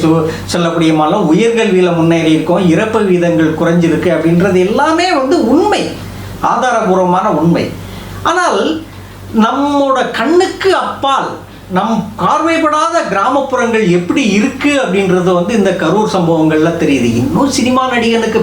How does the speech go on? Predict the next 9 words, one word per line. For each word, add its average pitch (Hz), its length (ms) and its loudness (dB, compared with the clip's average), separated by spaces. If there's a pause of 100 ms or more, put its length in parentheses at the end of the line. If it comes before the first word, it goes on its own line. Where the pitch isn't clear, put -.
பின்னால 202 320 2 (500)
அவன் 185 240 0
முகத்தை 233 320 0 (100)
எப்படியாவது 247 680 0 (120)
பாத்திர 208 320 0 (140)
மாட்டோமான்னு 208 560 0 (600)
ஒன்னரை 359 420 0
வயசு 277 240 -2 (140)
குழந்தையோட 247 540 0